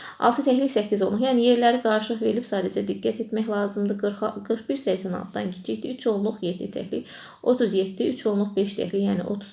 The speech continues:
beş, otuz yeddi böyükdür, düzdür. Doqquz onluq, səkkiz təklik, yəni doxsan səkkiz, səkkiz təklik, doqquz onluq, yəni doxsan səkkiz bərabərdir. Bəli. Ə, fikrimdə tutduğum ədəd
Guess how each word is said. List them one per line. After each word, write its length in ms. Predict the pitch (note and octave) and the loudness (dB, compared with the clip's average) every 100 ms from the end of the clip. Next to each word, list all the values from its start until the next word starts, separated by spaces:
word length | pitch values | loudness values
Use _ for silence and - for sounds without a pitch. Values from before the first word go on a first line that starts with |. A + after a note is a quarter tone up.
| - | -6
beş, 200 | E3+ E3+ | -4 -2
otuz 260 | G#3 G3+ - | -4 -4 -6
yeddi 240 | D#3+ E3+ E3 | -6 -4 -2
böyükdür, 500 | G#3+ A3+ A3 A3 G3+ | 2 4 2 -2 -2
düzdür. 560 | G#3+ A3 A3 A3 A#3 B3 - - - | -2 0 -2 -2 -2 -2 -6 -18 -2
Doqquz 280 | C4+ C4 C#4+ | 0 2 2
onluq, 280 | C4 B3 B3 | 4 2 0
səkkiz 400 | A3+ A3 A3 A3 | -2 -2 -4 -2
təklik, 300 | A3 G#3+ A3 | -2 0 0
yəni 160 | G#3 F#3+ | 0 0
doxsan 320 | G3+ G#3 G3+ | -2 -4 -6
səkkiz, 320 | F#3+ - A#3+ - - | -4 -6 -6 -12 -4
səkkiz 340 | A#3 A3+ C4 C4+ | -2 0 -4 -4
təklik, 260 | F3+ - - | -6 -8 -12
doqquz 360 | F3 - F3 - - | -14 -8 -6 -4 -6
onluq, 320 | F3+ - - | -4 -4 -6
yəni 240 | E3 E3 | -6 -6
doxsan 400 | - G3+ A3 A3 | -6 -4 -4 -2
səkkiz 320 | A3 A3 B3 - | -4 -4 -6 -4
bərabərdir. 640 | F3+ F3 E3+ G#3 F3+ F#3 E3 F3 | -2 -2 -2 -4 -6 -6 -8 -4
Bəli. 260 | F#3+ F#3+ A3 - _ _ - - _ _ _ _ _ _ _ - _ _ _ _ _ - | -4 -4 -10 -20 _ _ -20 -20 _ _ _ _ _ _ _ -20 _ _ _ _ _ 0
Ə, 60 | G3+ G3+ G3+ | 4 6 4
fikrimdə 380 | G3+ - C#4 D4+ | 0 0 2 2
tutduğum 380 | - B3 C4+ C4 | 2 2 4 4
ədəd 240 | G3 F#3+ | 4 2